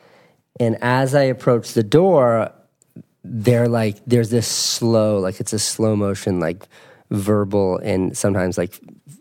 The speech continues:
borderline physical assault. Like, they're not striking me, but they, people physically grab me and put their arms around me. None of it bothers me except for how slow people are. Like, if,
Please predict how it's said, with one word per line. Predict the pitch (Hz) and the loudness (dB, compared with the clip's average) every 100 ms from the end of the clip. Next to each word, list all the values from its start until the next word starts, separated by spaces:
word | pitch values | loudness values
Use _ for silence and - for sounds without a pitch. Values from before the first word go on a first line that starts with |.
| 170 | -12
borderline | 127 107 104 95 | -4 -2 0 -4
physical | - 104 95 95 101 90 | -2 -4 -2 -4 -4 -2
assault. | 87 - - - - - - _ | -4 -6 -4 -4 -6 -12 -20 _
Like, | - | -6
they're | 101 107 | -2 -2
not | - | -2
striking | - - 95 95 95 | -6 -4 -4 -4 -6
me, | |
but | 90 | -4
they, | 92 92 _ - | -6 -8 _ -6
people | 131 104 | -4 -4
physically | - 110 104 104 104 | -4 -4 -2 -2 -4
grab | 101 - - 101 | -6 -6 -4 -6
me | - 82 - _ _ _ _ _ _ _ | -6 -6 -8 _ _ _ _ _ _ _
and | 98 | -6
put | 107 104 | -4 -2
their | 98 | -2
arms | 90 92 95 | -2 -4 -2
around | 92 71 - | -2 -2 -4
me. | - 123 - _ _ _ _ _ _ _ _ | -6 -8 -12 _ _ _ _ _ _ _ _
None | 131 123 139 | 2 4 4
of | 170 | 2
it | 151 107 | -2 0
bothers | 107 110 110 | 0 2 0
me | 107 90 | 0 -2
except | - 107 | -2 -4
for | - | -4
how | 101 107 | -4 -2
slow | 101 - - 110 104 104 | -2 -4 -6 -2 0 -2
people | - - - 90 - | -4 -10 -6 -8 -8
are. | - - 110 110 | -10 -10 -12 -8
Like, | 107 | -6
if, | 104 - | -6 -8